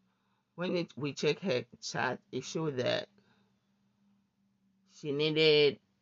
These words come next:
a mineral for her lungs.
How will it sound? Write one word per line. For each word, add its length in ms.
a 140
mineral 800
for 280
her 180
lungs. 680